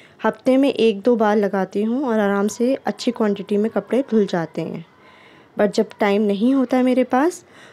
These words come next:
तो मैं इसको fully automatic की तरह यूज़ करती हूँ। अब देखिए आप इसको सर्फ की क्वांटिटी इसमें, ये आपके according है, आपके कपड़े कितने गंदे हैं, कितने साफ़ हैं,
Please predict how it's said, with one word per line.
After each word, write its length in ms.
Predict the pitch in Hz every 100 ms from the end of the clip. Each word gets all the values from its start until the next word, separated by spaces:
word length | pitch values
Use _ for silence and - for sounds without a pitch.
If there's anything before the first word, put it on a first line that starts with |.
| _
तो 120 | 247
मैं 200 | 262 254 214
इसको 340 | - - 339 - _ _ _ -
fully 300 | 240 226 226
automatic 580 | - 202 202 185 175 190
की 80 | 190
तरह 240 | 202 285
यूज़ 320 | 381 247 190
करती 360 | - 175 - 160
हूँ। 160 | 165 190 - - - -
अब 100 | 190
देखिए 360 | 185 196 - 240
आप 140 | 269
इसको 340 | 240 - 269 403 -
सर्फ 280 | - 202 190
की 80 | 202
क्वांटिटी 500 | 220 208 202 202 233
इसमें, 340 | 226 - 285 392 - - - - - - - - - - -
ये 140 | - 220
आपके 340 | 240 214 262
according 460 | 233 226 208 220 226
है, 60 |
आपके 260 | 247 226 -
कपड़े 240 | 208 196
कितने 360 | 214 214 214 226
गंदे 320 | 240 240 226
हैं, 80 | 247
कितने 320 | 233 226 208
साफ़ 380 | 202 196 185 -
हैं, 100 | 320